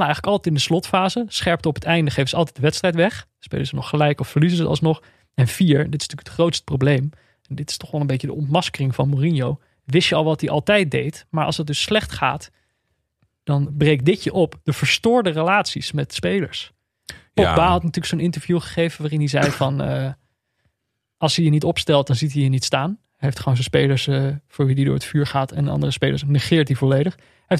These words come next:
Speaker 1: natuurlijk bij Tottenham heeft hij heel wat, eh, mensen, eh, geprobeerd te ruïneren. En Dombele is het niet gelukt. Dele Alli wel gelukt. Eh,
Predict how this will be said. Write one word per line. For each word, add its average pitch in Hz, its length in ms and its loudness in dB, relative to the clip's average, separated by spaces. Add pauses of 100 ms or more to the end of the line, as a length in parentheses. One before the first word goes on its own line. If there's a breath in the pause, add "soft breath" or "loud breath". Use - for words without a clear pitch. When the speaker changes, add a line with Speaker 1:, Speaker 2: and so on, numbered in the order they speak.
Speaker 1:
natuurlijk 147 100 0
bij 139 100 4
Tottenham 160 400 2
heeft 135 180 0
hij 135 80 2
heel 160 160 4
wat, 139 200 -2
eh, 135 160 2 (400 soft breath)
mensen, 143 480 2
eh, 131 140 -2 (100)
geprobeerd 139 500 2
te 143 100 4
ruïneren. 139 600 4 (180 soft breath)
En 143 160 0
Dombele 147 560 4
is - 60 -16
het 139 100 -6
niet 143 180 2
gelukt. - 440 0 (180)
Dele 135 320 0
Alli 147 340 0 (180)
wel 143 200 6
gelukt. 170 460 -2 (720)
Eh, 156 420 2